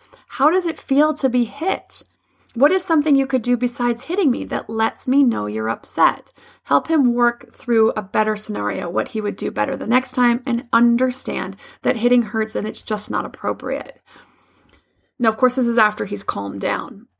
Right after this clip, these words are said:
Then you want to practice. So this is all just the coaching session.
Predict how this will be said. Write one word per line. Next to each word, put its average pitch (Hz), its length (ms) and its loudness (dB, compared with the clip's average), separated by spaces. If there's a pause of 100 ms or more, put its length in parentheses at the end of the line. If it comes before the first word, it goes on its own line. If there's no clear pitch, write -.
Then 262 560 2
you 311 200 2
want 220 300 2 (160)
to - 120 -10
practice. - 1000 -4 (380)
So 233 120 0
this 247 240 2
is 302 100 0
all 277 160 6
just 247 200 -2
the 247 60 0
coaching 233 400 -6
session. - 460 -10